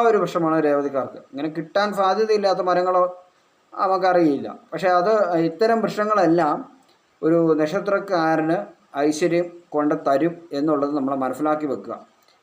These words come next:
ഇങ്ങനെയൊക്കെയും, ആ, കാര്യങ്ങൾ ചെയ്യാം. ഇതിലെ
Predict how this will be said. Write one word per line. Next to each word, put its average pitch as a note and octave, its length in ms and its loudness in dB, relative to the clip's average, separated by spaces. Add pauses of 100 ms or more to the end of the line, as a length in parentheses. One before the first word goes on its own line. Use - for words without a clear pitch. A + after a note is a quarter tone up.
(160)
ഇങ്ങനെയൊക്കെയും, G#3+ 760 0 (920)
ആ, - 20 -18 (400)
കാര്യങ്ങൾ G3 300 2 (100)
ചെയ്യാം. C3+ 240 0 (160)
ഇതിലെ G#3+ 180 2